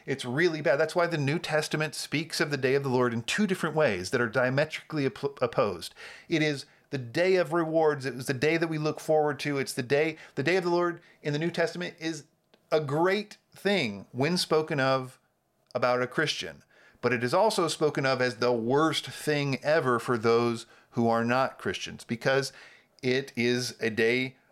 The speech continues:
of gathering together, but it's also a day of going to war against those who are oppressing us. So the silver trumpets are the perfect example of what the day of the Lord is, because it says that the day of the Lord is a day of trumpet blast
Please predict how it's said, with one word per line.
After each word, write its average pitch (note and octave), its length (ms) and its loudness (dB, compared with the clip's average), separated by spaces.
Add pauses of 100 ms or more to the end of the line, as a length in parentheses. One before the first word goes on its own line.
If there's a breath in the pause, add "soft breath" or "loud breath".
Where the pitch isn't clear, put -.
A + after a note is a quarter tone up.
(120 soft breath)
of C3 560 0
gathering D3 440 0
together, F3+ 560 2
but C#3 80 2
it's B2+ 120 -2
also C#3+ 300 2
a C#3+ 60 0
day B2+ 220 2
of A2+ 180 -2
going C#3 300 2
to C#3 120 -4
war B2 420 2 (240)
against A#2 400 -2
those A#2 340 4
who A#2+ 100 -2
are G#2+ 100 2
oppressing C#3 540 -2
us. E2+ 260 -16 (400 loud breath)
So C3 380 2
the A2+ 420 0
silver G3+ 400 2
trumpets C#3 500 -2
are C3 360 2 (420 soft breath)
the C#3 120 0
perfect D#3+ 840 -2
example B2+ 840 -2 (340)
of A#2 180 2
what B2+ 160 2
the C3 80 -4
day A#2 200 4
of A2 100 0
the G#2+ 40 -2
Lord G#2 300 0
is, D3 200 2
because A#2 440 0
it B2 140 0
says A#2+ 380 0
that A2+ 160 0
the A2+ 60 -6
day A2 160 2
of B2+ 100 -2
the C3+ 40 -6
Lord A#2+ 220 2
is G#2 100 -6
a G2+ 60 -2
day A#2 220 0
of C3+ 120 -4
trumpet E3+ 380 -2
blast C#3+ 360 0